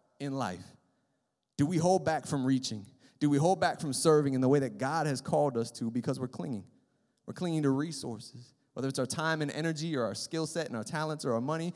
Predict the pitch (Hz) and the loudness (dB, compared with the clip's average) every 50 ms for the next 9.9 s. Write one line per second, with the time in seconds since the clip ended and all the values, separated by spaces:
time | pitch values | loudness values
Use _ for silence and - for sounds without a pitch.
0 | - - - - - 147 156 175 196 220 208 196 175 202 214 190 - 180 175 160 | -8 -18 -14 0 2 4 6 6 6 6 6 4 4 4 0 0 2 2 2 2
1 | - - 160 160 147 110 117 107 123 175 180 147 120 107 - - - _ _ _ | 2 0 0 0 0 -2 -2 -2 0 0 2 2 0 -4 -6 -14 -20 _ _ _
2 | _ _ _ _ _ - 127 143 147 160 175 170 180 151 120 120 135 175 180 147 | _ _ _ _ _ -2 2 2 4 4 4 2 2 -2 -2 0 0 0 0 0
3 | 143 - 160 139 127 117 113 127 151 160 151 123 - 139 135 127 - 120 - - | -2 -2 -4 -4 -6 -4 -4 -2 -2 -2 -2 -2 -2 -4 -4 -4 -6 -14 -8 -2
4 | 151 135 123 113 107 101 98 98 - _ _ _ _ _ _ _ - - 107 92 | 0 2 2 2 0 -2 -4 -10 -12 _ _ _ _ _ _ _ -8 -8 -6 -4
5 | 120 113 98 - - - - _ _ _ _ _ _ _ _ _ _ _ _ - | -4 -6 -6 -8 -12 -16 -20 _ _ _ _ _ _ _ _ _ _ _ _ -10
6 | 135 139 175 165 156 165 170 170 165 143 - 160 143 - - - - 139 127 - | -4 -2 0 0 0 0 0 0 0 -2 -2 -4 -4 -2 -2 -2 -2 -2 -4 -2
7 | 139 131 120 165 220 208 175 151 165 151 147 - - 190 185 175 165 143 127 113 | -4 -2 0 2 2 2 2 2 -2 -4 -4 -4 -4 -2 -2 0 -2 -2 -4 0
8 | 113 165 196 220 180 156 147 139 - 135 127 131 156 - - - - - _ - | 2 2 4 4 6 4 4 2 0 -2 -2 -2 -4 -6 -10 -20 -20 -20 _ -8
9 | - - 185 196 220 233 196 156 139 127 107 104 107 104 - - 104 98 | 0 2 6 8 8 8 6 6 0 0 0 -2 -6 -8 -10 -12 -14 -16